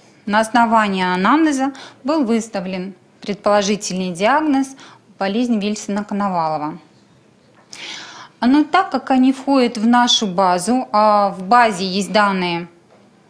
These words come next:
должны обязательно содержаться данные молекулярно-генетических исследований,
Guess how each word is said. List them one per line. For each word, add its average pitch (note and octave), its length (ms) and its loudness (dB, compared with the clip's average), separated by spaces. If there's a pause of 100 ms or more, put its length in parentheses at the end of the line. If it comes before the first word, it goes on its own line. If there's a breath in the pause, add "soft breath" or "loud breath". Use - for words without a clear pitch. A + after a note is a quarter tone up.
(400)
должны G3 680 -2
обязательно F#3 500 -4
содержаться F#3+ 580 -4
данные F#3 360 -2
молекулярно-генетических F#3+ 1400 -4
исследований, C#4+ 680 -2